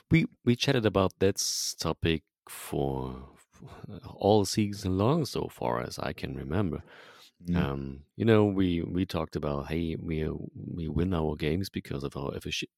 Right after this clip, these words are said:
Speaker 1: efficiency. We don't play great. We don't create many chances. And as you might remember, we, we were alert, um, hey,
Speaker 2: Mm-hmm.
Speaker 1: th-, th-, this, this will not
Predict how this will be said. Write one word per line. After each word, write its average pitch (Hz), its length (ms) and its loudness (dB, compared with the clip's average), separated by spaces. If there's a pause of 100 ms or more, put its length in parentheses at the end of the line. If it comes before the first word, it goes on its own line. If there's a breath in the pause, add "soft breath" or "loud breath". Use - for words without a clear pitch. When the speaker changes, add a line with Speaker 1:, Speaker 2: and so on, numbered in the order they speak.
Speaker 1:
efficiency. - 580 -4
We - 160 -6
don't 107 260 2
play 127 220 -2
great. 147 400 2
We 113 80 -10
don't 113 220 -6
create 98 320 -4
many 101 160 -2
chances. 127 460 -4 (600 soft breath)
And 87 600 2
as 92 240 -4
you 92 40 -4
might 92 260 -2
remember, 110 520 2
we, 98 460 0
we 104 140 0
were 98 140 4
alert, 113 440 4 (400 soft breath)
um, 76 320 0
hey, 82 280 4
Speaker 2:
Mm-hmm. 95 200 4
Speaker 1:
th-, 87 180 -4 (220)
th-, - 160 -6
this, - 440 -6
this 85 180 -6 (180)
will 92 420 -4
not 78 260 -6